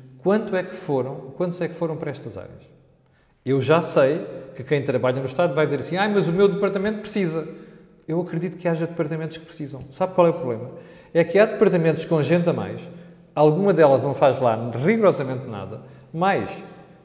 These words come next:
que gente podia ser convertida para ir para estas áreas. Nem toda a gente pode, é verdade, mas para isso contratava-se pessoas novas.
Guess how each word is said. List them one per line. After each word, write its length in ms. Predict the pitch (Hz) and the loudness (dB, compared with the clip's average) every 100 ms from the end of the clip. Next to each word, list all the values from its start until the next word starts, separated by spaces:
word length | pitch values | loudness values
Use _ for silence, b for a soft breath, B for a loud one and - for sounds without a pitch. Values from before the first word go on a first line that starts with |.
| _ | _
que 100 | - | -8
gente 340 | 123 185 254 - | 4 4 4 0
podia 260 | 202 185 | 0 2
ser 260 | 175 165 139 | 4 2 2
convertida 640 | 165 147 139 135 117 127 | 2 2 0 -2 -2 -2
para 280 | 131 - 151 | -6 -4 0
ir 160 | 156 160 | 2 0
para 160 | 160 | 0
estas 280 | 160 - 156 | 0 -2 -4
áreas. 360 | 165 131 113 - B B - | -4 -4 -10 -14 B B -6
Nem 260 | 139 156 | 0 0
toda 220 | 151 170 156 | 2 4 4
a 40 | |
gente 260 | 147 160 160 | 2 0 2
pode, 340 | 135 123 - | 2 2 -4
é 60 | 101 | -4
verdade, 400 | 117 131 131 110 | 0 2 2 0
mas 140 | 117 | -8
para 160 | - 120 | -6 -4
isso 220 | 131 139 | -2 -4
contratava-se 580 | - 139 143 143 139 139 | -6 -4 -2 -2 -4 -6
pessoas 260 | - 156 143 | -6 -6 -6
novas. 380 | 143 107 104 | -6 -8 -12